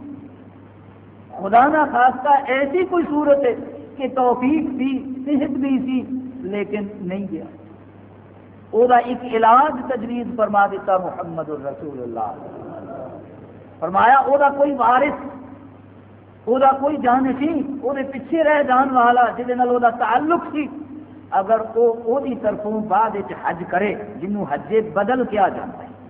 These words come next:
لیکن او شخص کرے جن نے پہلے اپنا فرض ادا کر لیا۔ اگر کسی دی طرفوں کوئی حج کردا ہے کہ اللہ قادر ہے کہ اس مرن والے نو اجر اور ثواب دے دے اور او دی غلطی معاف کر دے،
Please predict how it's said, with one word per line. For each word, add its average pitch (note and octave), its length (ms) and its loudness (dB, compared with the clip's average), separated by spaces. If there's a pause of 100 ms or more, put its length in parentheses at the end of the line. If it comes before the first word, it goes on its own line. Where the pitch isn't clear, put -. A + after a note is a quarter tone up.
(760)
لیکن E3+ 260 -6 (120)
او C#4+ 180 2
شخص G#3+ 360 -2
کرے G#3 300 0
جن G#3 120 -6
نے G#3+ 80 -4
پہلے G#3 360 -6
اپنا G3+ 380 -2
فرض F3+ 280 -4
ادا D#3+ 320 -2
کر D#3+ 180 -6
لیا۔ B2 280 -10 (1600)
اگر G#3 280 2 (100)
کسی C4+ 360 2
دی E4+ 100 4
طرفوں D4+ 360 4
کوئی D4 240 0 (120)
حج B3 240 -2
کردا B3+ 320 4
ہے C4+ 80 2 (420)
کہ B3+ 160 -8
اللہ C4+ 320 4 (120)
قادر C4+ 460 4
ہے C4 200 0 (300)
کہ A#3+ 200 2
اس C4 360 0
مرن B3 300 4
والے A#3 480 2
نو C4 140 -2 (220)
اجر A#3 240 2
اور A#3 140 2 (100)
ثواب G3+ 440 0
دے A3 200 0
دے D4 180 0
اور B3+ 180 4
او B3 120 0
دی A#3 180 -6
غلطی G#3 300 -4
معاف D#3 380 -4
کر - 80 -12
دے، - 200 -16